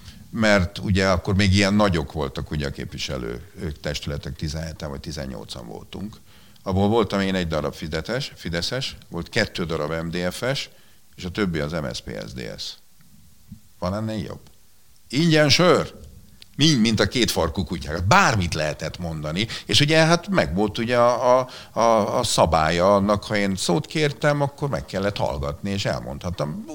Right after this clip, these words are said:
Az, hogy ezt kutyát nem érdekelt, meg hogyha, mit tudom én, ügyrendi kérdésben földobtam azt, hogy akkor holnaptól verjünk le itt egy kacsalábot, és építsünk rá akármit, ez,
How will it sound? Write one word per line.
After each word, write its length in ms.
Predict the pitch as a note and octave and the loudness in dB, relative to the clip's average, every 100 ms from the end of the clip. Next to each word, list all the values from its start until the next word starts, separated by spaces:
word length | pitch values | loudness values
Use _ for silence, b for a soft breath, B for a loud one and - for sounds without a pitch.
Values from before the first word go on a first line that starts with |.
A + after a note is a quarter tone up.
| D#4 | -14
Az, 180 | E4+ D4+ | -10 -10
hogy 120 | B3+ | -8
ezt 160 | B3+ - - | -8 -10 -6
kutyát 420 | E3 - D3+ A#2+ | -4 0 0 0
nem 120 | A#2+ | -2
érdekelt, 640 | A#2 A#2 A#2 G#2+ A2 A2+ A2 B B B | -2 -2 -2 -2 0 0 -2 B B B
meg 200 | G#2+ G#2 | 0 2
hogyha, 300 | G#2+ F#2+ G2+ | 0 0 0
mit 180 | G2+ G2+ | 0 -2
tudom 300 | G2 F#2 F#2 | 0 0 2
én, 100 | F2+ | 0
ügyrendi 400 | G2 G2 F#2+ F#2 | 0 2 0 0
kérdésben 560 | G2 F#2 F#2+ F#2 F#2 | 0 0 0 0 -2
földobtam 580 | F#2 G2+ G2 F#2 - F#2 | 0 0 0 0 -2 0
azt, 180 | F#2 - | 0 -2
hogy 160 | F#2+ | -2
akkor 240 | F#2 F2 G2 | -2 -2 -2
holnaptól 400 | G2 F#2+ - E2+ | 0 -2 -4 -2
verjünk 360 | F#2+ F#2+ F2 | 0 0 -2
le 80 | F#2 | -4
itt 140 | E2+ D2+ | -4 -6
egy 100 | D2+ | -6
kacsalábot, 640 | F2+ F2+ F2+ F2 F2 E2 | -4 0 2 2 0 -4
és 140 | D#2+ | -6
építsünk 540 | F2 E2 E2 - F2 E2+ | -6 -4 -6 -4 -6 -4
rá 180 | D#2 | -2
akármit, 600 | F2+ - F#2 F#2 F#2+ F#2+ B B B B - | -2 0 0 0 0 -2 B B B B -18
ez, 400 | - - F2 F2 | -4 0 0 0